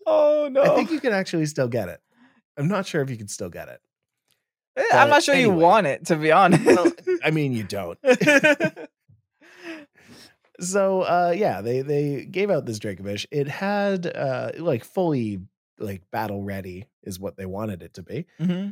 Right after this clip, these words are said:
Speaker 1: It was supposed to
Speaker 2: Um,
Speaker 1: be
Speaker 2: it had
Speaker 1: Marco
Speaker 2: max
Speaker 1: Fierro's exact Dracovish
Speaker 2: Yes.
Speaker 1: from the last E U I C, the winner of the last
Speaker 2: Which
Speaker 1: E U I C.
Speaker 2: ran the E Vs of max attack and max speed.
Speaker 1: Simple.
Speaker 2: But I guess somebody forgot that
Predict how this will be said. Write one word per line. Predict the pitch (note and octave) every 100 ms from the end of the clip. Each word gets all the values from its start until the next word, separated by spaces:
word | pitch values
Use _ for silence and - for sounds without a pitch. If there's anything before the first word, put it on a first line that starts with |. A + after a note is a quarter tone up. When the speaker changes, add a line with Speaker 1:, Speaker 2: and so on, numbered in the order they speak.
| -
Speaker 1:
It |
was | F3+
supposed | G3 A3+ A3+
to |
Speaker 2:
Um, | A#3+
Speaker 1:
be | A3+
Speaker 2:
it |
had | F3+ F3 F3+ G3
Speaker 1:
Marco | G3
Speaker 2:
max | D3+ F3+
Speaker 1:
Fierro's | D3+ D3 C#3 B2 A#2+ C3 - _
exact | C#3+ D3 C#3 C#3 C#3
Dracovish | C#3 C3 B2+
Speaker 2:
Yes. | C#3+ D3
Speaker 1:
from | - C3
the | B2+ A#2+
last | A#2 A2 G#2+ - -
E | A#2
U | G2+ E2
I | C#2
C, | - - C2 B1+ C#3 _
the | C3+
winner | B2+ C3+
of | C#3+
the | C3+
last | B2+
Speaker 2:
Which | D3 F3
Speaker 1:
E |
U | A#2
I | G#2
C. | -
Speaker 2:
ran | - D3+ G3 G3+
the | F#3+ F#3
E | F3+
Vs | E3 G#3+ F3+ B2+ C3+ -
of | - A#2+ A2
max | G#2 G#2 A2 -
attack | A#2 - C#3+ F#3+ - _ -
and | C3+ C3+
max | C3+ F#3+ -
speed. | - - - - G3+ G2 F2+ E2 - -
Speaker 1:
Simple. | - C3+ C#3
Speaker 2:
But | C#3
I | C3
guess | A#2 C#3+ B3 C4 - - _ _ _ _
somebody | - G#3+ A#3+ A3
forgot | G3 F3 C#3+ C3 G#2+ G2 - _ _ _ _ _ _ _ _ _
that | A#2+ A#2 A2